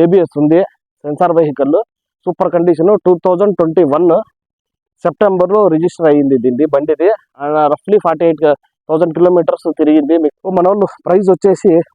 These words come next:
వన్ ల్యాక్ ఎయిటీ చెప్తున్నారు, slightly negotiable అని కూడా చెప్తున్నారు.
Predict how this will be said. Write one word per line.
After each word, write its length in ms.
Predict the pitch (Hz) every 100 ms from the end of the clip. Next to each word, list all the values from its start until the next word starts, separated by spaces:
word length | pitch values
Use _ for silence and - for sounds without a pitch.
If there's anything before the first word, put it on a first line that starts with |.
| 135
వన్ 120 | 165
ల్యాక్ 120 | 190 165
ఎయిటీ 160 | 165 196
చెప్తున్నారు, 420 | 175 - 185 160 262 - _ _ _
slightly 300 | 170 170 190 170
negotiable 460 | 156 180 185 175 180
అని 140 | 156 160
కూడా 100 | 170
చెప్తున్నారు. 420 | 143 165 147 127